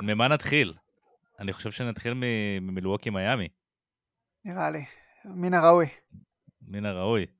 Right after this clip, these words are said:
Speaker 1: מן הראוי, אה, לתת את הכבוד לג'ימי.
Speaker 2: וואו. ג'ימי באטלר, אה, אה, זה היה אחד המשחקים הכי גדולים שאני ראיתי איזשהו שחקן משחק. כאילו,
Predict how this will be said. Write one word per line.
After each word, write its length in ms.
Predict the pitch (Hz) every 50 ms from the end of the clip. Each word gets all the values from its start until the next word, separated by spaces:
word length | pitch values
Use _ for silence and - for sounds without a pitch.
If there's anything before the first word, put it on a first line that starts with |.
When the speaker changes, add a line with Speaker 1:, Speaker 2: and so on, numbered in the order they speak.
| _ _ _ _ - - - - - - _ 226
Speaker 1:
מן 260 | 180 170 170 165 165
הראוי, 480 | 165 160 160 151 156 160 160 160 156
אה, 120 | - 165 156
לתת 320 | 160 165 - 165 160 -
את 100 | 165 -
הכבוד 400 | 160 - - 151 143 160 165 139
לג'ימי. 500 | 165 160 135 151 160 165 170 160 156 139 - _ _ _ _ _ _ _ _ _ _ _ _ _ _ _ _ _ _ _ _ _ _ -
Speaker 2:
וואו. 420 | 87 95 92 87 78 73 - - _ _ _ _ - - -
ג'ימי 680 | 95 92 98 104 113 117 113 110 107 104 101 98 101 - _ _ _ _ _ _ _ _ _ _ _ _ _ _ _ _ _ _ _ -
באטלר, 680 | 98 90 101 101 95 - 98 98 95 95 95 92 92 - - _ _ _ _ _ _ _ _ _ _ _ _ _ _ _ _ _ _ _ _ -
אה, 60 | 101 101 - -
אה, 160 | 87 95 110
זה 80 | 107 110
היה 120 | 131 156
אחד 180 | 160 - 160 143
המשחקים 360 | 139 123 - 110 - - 107
הכי 160 | 101 - 104
גדולים 480 | 90 87 92 90 90 90 90 92 85 85 - _ _ _ _
שאני 300 | - - 87 85 90 87
ראיתי 420 | 85 85 85 - - 85 85 87 - - -
איזשהו 260 | 101 101 98 - 95
שחקן 280 | - - - - - 85
משחק. 420 | 82 - - - - - - _ - _ _ _ _ _ _ _ _ _
כאילו, 420 | - - 95 95 95 92 90 90